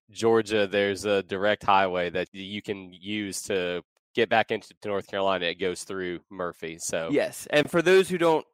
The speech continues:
Speaker 2: know this, and I'm assuming probably most people don't, um, the reason why I bring this up to John is that's John's hometown. And wh-
Speaker 1: Yes.
Speaker 2: uh, and, uh, Murphy High School has an offensive lineman in the twenty twenty-one class, Yusuf,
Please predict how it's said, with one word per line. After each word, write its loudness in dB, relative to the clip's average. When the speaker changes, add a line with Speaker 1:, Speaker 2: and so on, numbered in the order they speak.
Speaker 2:
know 4
this, -2
and -6
I'm -4
assuming -10
probably -6
most -6
people -12
don't, -6
um, 2
the -8
reason 4
why 6
I 6
bring 2
this 2
up -4
to -6
John 2
is 0
that's -2
John's -2
hometown. -4
And 2
wh- -4
Speaker 1:
Yes. -4
Speaker 2:
uh, 6
and, 2
uh, 6
Murphy 2
High 4
School -4
has 2
an -6
offensive -2
lineman 2
in 0
the 0
twenty -4
twenty-one 0
class, 4
Yusuf, 2